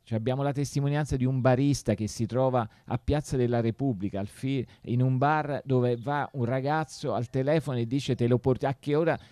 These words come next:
Guarda, te lo portiamo lì, Pasolini." Gianfranco Soggiu, bravissimo. E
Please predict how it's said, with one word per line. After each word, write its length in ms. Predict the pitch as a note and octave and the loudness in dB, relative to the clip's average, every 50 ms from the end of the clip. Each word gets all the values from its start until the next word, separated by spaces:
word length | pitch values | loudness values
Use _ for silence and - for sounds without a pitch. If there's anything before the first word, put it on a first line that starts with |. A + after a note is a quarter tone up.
| - - | -16 -2
Guarda, 360 | - C3 D#3 E3 E3 D3 C#3+ | 4 4 4 4 4 2 0
te 120 | B2 B2+ A#2+ | 2 2 4
lo 100 | B2+ B2 | 4 4
portiamo 640 | - C#3 C3 B2 - - D#3 D#3 E3 E3 D3 C3+ | 4 4 2 2 2 0 0 0 0 0 0 0
lì, 180 | C3 C#3 D#3+ D3 | 2 2 2 0
Pasolini." 720 | - - A#2+ A#2+ G#2+ G#2+ A#2+ A#2+ A#2+ C#3 C3+ A2+ F#2 - - - - - - - - - - - D3+ - - - - - _ _ - | 2 2 0 2 4 4 4 4 4 4 4 2 2 -2 -6 -14 -20 -20 -20 -20 -20 -20 -20 -20 -20 -20 -20 -20 -20 -20 _ _ -4
Gianfranco 600 | C#3 A#2 C#3+ D#3+ D3+ A#2+ - F3+ F#3 E3 - C#3+ | 2 4 4 4 4 2 -2 -4 -4 -2 -2 -2
Soggiu, 520 | B2 - B2 G#2 F#2 F#2 F#2 - - F#2+ E2+ | -2 0 0 0 0 -2 -4 -6 -8 -6 -2
bravissimo. 760 | F#2+ A2+ B2 B2 A#2 G#2 F2+ E2 - - - G2+ E2+ - - _ _ _ | 2 6 6 8 8 6 4 0 -6 -10 -12 -12 -14 -14 -16 _ _ _
E 240 | - D3 D3 - | -6 -6 -6 -6